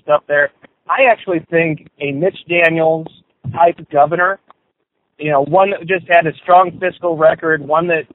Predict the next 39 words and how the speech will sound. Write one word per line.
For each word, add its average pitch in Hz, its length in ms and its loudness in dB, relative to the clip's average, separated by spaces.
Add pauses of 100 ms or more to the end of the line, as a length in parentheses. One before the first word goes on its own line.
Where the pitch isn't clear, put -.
(180)
one 190 180 2
that 180 100 0 (100)
stayed 185 240 0
out 185 180 4
of 175 60 -4
the 165 140 -6
social 170 380 0
issues, 151 420 -6
one 165 320 0
that, 170 180 0 (460)
that 170 120 2
was 160 120 -2 (100)
very 170 220 2 (180)
smart 165 280 2
like 160 200 0
that, 156 300 2
could 175 120 -2
have 165 60 -4
been 165 120 -2
an 143 120 -6
interesting 165 460 -10
choice. 170 360 -2 (600)
Um, 127 380 -2 (1300)
I 233 160 0
would 233 140 2
have 175 120 0
gone 180 240 4
in 160 80 -2
that 165 220 0
direction. 185 480 -2 (160)
I, 240 220 2
of 165 80 -12
course, 180 360 0
would 165 160 -4
look 165 180 0 (180)
to, 165 160 -2
like, 147 240 -2
Justin 160 400 -2
Amash. 131 560 -2